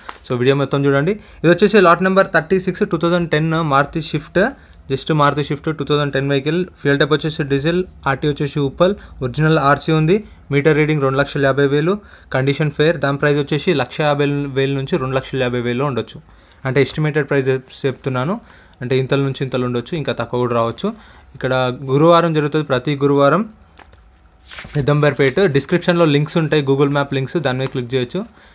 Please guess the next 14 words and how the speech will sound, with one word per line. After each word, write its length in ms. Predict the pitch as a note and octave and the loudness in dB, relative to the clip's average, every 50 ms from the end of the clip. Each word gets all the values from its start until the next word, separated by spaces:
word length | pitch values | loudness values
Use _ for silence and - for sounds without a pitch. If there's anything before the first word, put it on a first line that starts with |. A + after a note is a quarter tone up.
| _ _ _ _ | _ _ _ _
ఇది 140 | C3 A#2+ C3+ | -6 -4 0
చూడండి, 260 | C3+ D3 D3+ D#3 E3 | 0 0 0 0 -2
కొంచెం 240 | D#3 D3+ D3 D3+ C#3+ | -4 -4 -4 -4 -6
పెయింట్ 340 | C#3 - C#3 C#3+ D#3 D#3+ E3 | -4 -2 -2 0 0 0 -2
అయినట్టు 300 | D#3+ D#3+ D#3 D3+ - C3+ | -2 -2 -2 -4 -4 -4
అనిపించింది 420 | B2 A#2 - G#2+ - - A#2+ A#2 | -6 -6 -8 -12 -12 -12 -12 -12
నాకు. 220 | A#2 A2+ - F3 G3 - _ - - - - _ C3 C3+ C#3+ C#3+ C#3 | -12 -10 -12 -14 -14 -14 _ -20 -20 -20 -10 _ -2 0 0 0 0
ఇది 140 | D#3+ D#3+ F#3 | 4 4 4
వచ్చేసి 300 | F3+ - G3+ F#3+ - G#3 | 6 6 2 2 2 0
టూ 120 | - F#3 | 0 2
థౌజండ్ 260 | E3 F#3 F#3+ F#3+ F3+ | 2 4 2 2 0
సిక్స్టీన్ 360 | - D#3+ - - - F#3+ F#3 F3 | -2 -2 -2 0 2 2 2 4
మారుతి 460 | D#3 D3+ D#3 D#3 D#3 - F3+ F3+ F3 | 4 2 2 2 0 2 2 2 4
రిడ్జ్ 320 | C#3 D3 D#3 D3 - F#3+ | 2 0 -2 0 2 0